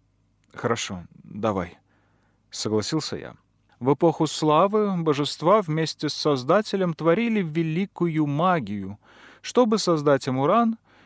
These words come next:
и когда они ходили среди рас смертных, то делились с нами даром магии. Когда закончилась война божеств, Валистрию охватила гражданская война,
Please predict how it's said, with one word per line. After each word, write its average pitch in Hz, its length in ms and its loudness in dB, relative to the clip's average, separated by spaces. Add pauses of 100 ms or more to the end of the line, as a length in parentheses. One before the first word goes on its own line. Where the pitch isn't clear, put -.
(120)
и 247 120 0
когда 127 360 4
они 117 140 4
ходили 117 380 0
среди 117 420 -2
рас 113 360 2
смертных, 208 640 -2
то 262 200 0
делились 220 760 -2 (240)
с - 160 -10
нами 160 300 2
даром 127 340 2
магии. 92 480 -4 (640)
Когда 156 300 -2
закончилась 143 640 -2
война 131 320 0
божеств, 123 560 0
Валистрию 160 800 0
охватила 196 500 -2
гражданская 143 800 -2
война, 117 680 -2